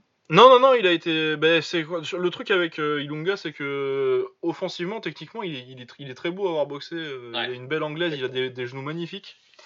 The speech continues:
Speaker 2: Mm.
Speaker 1: Mais, euh, le pr-, le truc, c'est que, ouais, quand, quand, quand Ilunga, il balance plus de coups que l'adversaire, généralement, il touche et il gagne, quoi, mais, euh,
Speaker 2: Ouais, il a une belle palette offensive, hein.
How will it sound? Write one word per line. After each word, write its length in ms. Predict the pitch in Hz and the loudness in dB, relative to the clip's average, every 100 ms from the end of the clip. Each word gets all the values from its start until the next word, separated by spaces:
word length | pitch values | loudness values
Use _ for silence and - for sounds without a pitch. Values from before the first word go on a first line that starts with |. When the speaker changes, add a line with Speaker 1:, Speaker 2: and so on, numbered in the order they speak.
| - - - - - | -20 -20 -20 -20 -20
Speaker 2:
Mm. 100 | 120 - | -20 -16
Speaker 1:
Mais, 180 | 123 123 | -6 0
euh, 420 | 127 131 131 131 | 4 6 6 4
le 160 | 131 135 | 0 -4
pr-, 160 | - 143 | -6 -6
le 100 | 139 | -6
truc, 180 | 220 | -8
c'est 140 | 185 151 | -8 -8
que, 100 | 143 | -4
ouais, 200 | 139 214 196 | -2 0 -2
quand, 120 | 147 151 143 | -6 -8 -8
quand, 420 | 147 143 139 135 | -4 -4 -4 -8
quand 180 | - 156 | -4 -4
Ilunga, 560 | 151 151 151 151 170 | -4 -6 -6 -4 -2
il 460 | 151 135 131 127 123 | -4 -8 -12 -14 -8
balance 260 | 131 135 135 | -4 -4 -8
plus 200 | 156 139 | -12 -12
de 60 | |
coups 200 | 135 151 | -12 -8
que 60 | 139 | -8
l'adversaire, 420 | 127 131 - 190 | -6 -8 -6 -6
généralement, 480 | 156 139 127 151 170 | -4 0 0 0 -8
il 100 | 139 | -10
touche 240 | - - | -14 -14
et 40 | 131 | -8
il 40 | |
gagne, 220 | 165 220 | -8 -8
quoi, 180 | 190 135 | -10 -12
mais, 160 | 127 123 | -12 -12
euh, 520 | 117 117 110 107 104 107 _ _ _ _ _ _ - - - | -12 -12 -12 -14 -18 -20 _ _ _ _ _ _ -20 -20 -10
Speaker 2:
Ouais, 60 | 180 | -6
il 60 | 160 | -4
a 40 | |
une 100 | 135 | -4
belle 160 | 147 147 | -6 -4
palette 200 | 147 147 | -6 -6
offensive, 380 | 147 175 220 190 | -10 -8 -8 -8
hein. 260 | 170 156 | -10 -14